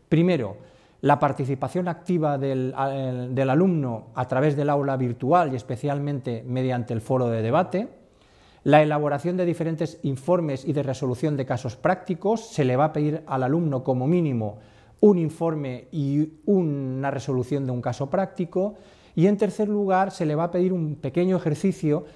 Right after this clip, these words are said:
que va a consistir en que analice los criterios que se utilizan por parte de la matriz del bien común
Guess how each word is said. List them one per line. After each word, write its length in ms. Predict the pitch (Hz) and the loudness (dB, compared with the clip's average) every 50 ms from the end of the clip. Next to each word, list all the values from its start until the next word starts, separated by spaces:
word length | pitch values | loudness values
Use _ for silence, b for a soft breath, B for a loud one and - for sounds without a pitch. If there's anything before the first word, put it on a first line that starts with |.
| B B B | B B B
que 100 | - 147 | 0 2
va 100 | 139 160 | 2 2
a 60 | 165 | 2
consistir 540 | - 180 165 - 170 147 - - 175 180 180 | 2 -2 -2 0 -2 -4 -2 -2 0 0 0
en 100 | 175 160 | 0 0
que 320 | 160 - 175 175 170 - - | 0 0 0 0 0 -2 -4
analice 800 | 147 151 143 135 131 139 160 185 180 - - 185 190 202 208 B B B B B B B | -4 -2 -2 0 0 2 2 2 0 0 0 0 0 0 -4 B B B B B B B
los 280 | 139 143 147 143 - - | 2 4 4 2 0 -6
criterios 680 | - - 131 131 131 - 185 196 190 196 202 185 - | -6 -2 0 0 2 4 4 4 4 4 2 0 -2
que 120 | - 160 | -4 -4
se 120 | - - 185 | -2 0 -2
utilizan 580 | 170 - 175 170 185 180 180 - 151 143 131 | -2 0 0 2 2 0 0 -2 -4 -4 -2
por 220 | - 131 127 123 - | -2 -2 -2 -2 0
parte 400 | - 165 175 170 170 - 139 123 | 0 0 0 0 -2 -2 -2 -2
de 100 | 127 123 | 0 0
la 140 | 123 123 | 0 0
matriz 440 | 123 123 120 120 - 175 175 165 131 | -2 -2 -2 0 2 2 2 2 2
del 140 | 123 123 127 | 0 -2 -2
bien 200 | 131 165 180 180 | -2 -2 -2 -2
común 420 | 170 196 180 175 165 160 165 160 | -2 0 0 2 2 0 0 -2